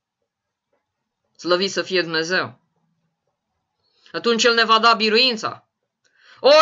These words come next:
Israele", spune Dumnezeu într-un text, "dacă ai asculta, îndată ți-aș supune pe vrăjmașii tăi."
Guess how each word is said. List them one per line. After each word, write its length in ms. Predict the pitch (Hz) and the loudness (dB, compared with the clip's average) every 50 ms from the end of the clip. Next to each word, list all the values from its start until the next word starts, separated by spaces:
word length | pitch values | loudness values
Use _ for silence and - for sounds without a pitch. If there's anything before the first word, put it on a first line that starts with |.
| 302 294 | 4 4
Israele", 560 | 247 240 262 262 269 269 285 294 277 254 233 | 2 2 2 4 4 6 6 4 4 2 0
spune 260 | 226 - 214 220 208 | -4 -4 -2 -2 -2
Dumnezeu 380 | 190 196 196 190 190 190 196 190 | -2 -2 -2 -2 0 0 0 0
într-un 280 | 190 180 180 180 180 | 0 -2 -6 -8 -4
text, 340 | - 175 156 147 - - _ _ _ _ - _ | -2 -2 -2 -4 -8 -16 _ _ _ _ -20 _
"dacă 260 | - 196 226 233 240 | 0 2 2 4 6
ai 100 | 247 247 | 6 6
asculta, 680 | 247 240 233 - - 254 247 220 277 254 233 - - - _ | 6 4 2 -2 -6 -8 -4 0 2 2 2 0 -4 -10 _
îndată 640 | - 247 269 269 254 277 320 339 339 330 - 262 240 | 2 2 2 4 4 4 6 6 4 4 2 -2 -2
ți-aș 220 | 233 247 226 220 | 2 2 2 2
supune 400 | 214 - 220 214 208 208 208 202 | 0 -2 -10 -8 -4 -2 -2 -2
pe 140 | 196 - 196 | -2 -2 -4
vrăjmașii 640 | 190 180 190 185 180 185 185 175 165 160 - 156 135 | -2 -2 -2 -4 -4 -4 -4 -4 -4 -4 -6 -8 -8
tăi." 300 | - 151 131 110 - | -8 -10 -10 -10 -14